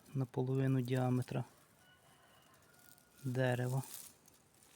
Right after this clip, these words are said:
От стало дуже неприємно втрачати деревце, яке вже під плодами трошки було. Хоч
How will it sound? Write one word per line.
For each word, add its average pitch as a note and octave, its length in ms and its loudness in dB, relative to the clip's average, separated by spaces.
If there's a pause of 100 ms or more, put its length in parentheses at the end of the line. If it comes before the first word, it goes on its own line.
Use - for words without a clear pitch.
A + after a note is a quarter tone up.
(1400)
От C#3 200 -2
стало B2+ 400 0
дуже B2 280 -2
неприємно F3+ 760 4 (1600)
втрачати C3 500 -2
деревце, B2+ 460 0
яке C3+ 220 0
вже B2 180 -2
під - 160 -10
плодами D#3 500 6
трошки D#3 400 0
було. D#3 420 4 (1800)
Хоч C#3 220 -2